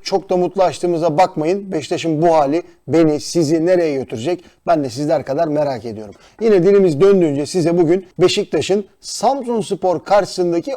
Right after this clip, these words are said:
oyunsuzluğunu, teknik adamının oyunu okuyamamasını anlatmaya çalışacağız. Tabii ki biz Beşiktaş'ın bu milli aradaki beş günlük izni gibi izin yapmadık. Biraz da dersimize çalıştık, basın toplantılarına gittik.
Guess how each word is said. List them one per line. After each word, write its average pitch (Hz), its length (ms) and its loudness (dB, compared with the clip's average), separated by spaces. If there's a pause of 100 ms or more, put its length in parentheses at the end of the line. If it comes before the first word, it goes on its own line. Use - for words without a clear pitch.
(140)
oyunsuzluğunu, 220 1200 2
teknik 233 320 0
adamının 208 360 2
oyunu 220 280 4
okuyamamasını 220 840 0
anlatmaya 208 540 0
çalışacağız. 131 640 -8
Tabii 202 240 2
ki 202 260 0 (180)
biz 196 280 2 (180)
Beşiktaş'ın 185 720 0 (120)
bu 196 180 4
milli 233 400 4
aradaki 196 680 2
beş - 240 2
günlük 214 340 2
izni 202 300 2
gibi 196 200 0
izin 220 240 2
yapmadık. 196 560 0 (120)
Biraz 208 280 2
da 185 140 -2
dersimize 180 480 0
çalıştık, 160 520 -4
basın 156 240 -6
toplantılarına 143 640 -4
gittik. 123 400 -6